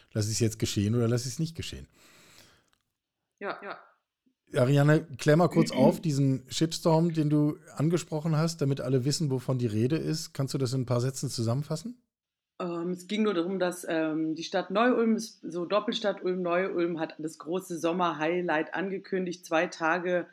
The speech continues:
Speaker 3: böse Onkels, ähm, mit fünfzigtausend Fans auf 'nem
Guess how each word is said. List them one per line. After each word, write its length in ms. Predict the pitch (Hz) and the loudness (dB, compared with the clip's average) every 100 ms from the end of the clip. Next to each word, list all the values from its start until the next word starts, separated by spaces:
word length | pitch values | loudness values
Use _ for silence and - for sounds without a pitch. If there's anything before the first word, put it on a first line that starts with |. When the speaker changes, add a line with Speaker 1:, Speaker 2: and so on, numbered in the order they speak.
| _ _ _ | _ _ _
Speaker 3:
böse 380 | 175 180 185 - | 0 2 -2 -2
Onkels, 760 | 185 214 196 180 180 180 - - | -4 -2 0 0 0 -6 -10 -2
ähm, 340 | 160 160 165 | -2 0 -2
mit 160 | 160 160 | -4 -4
fünfzigtausend 880 | 185 - - 175 175 170 175 170 | -8 -8 -12 -8 -2 -2 -2 -6
Fans 640 | - 160 170 180 175 - - - _ _ | -4 -2 -2 -4 -6 -12 -16 -20 _ _
auf 240 | - 160 | -8 -4
'nem 540 | 170 160 160 156 147 | 0 0 0 -2 -6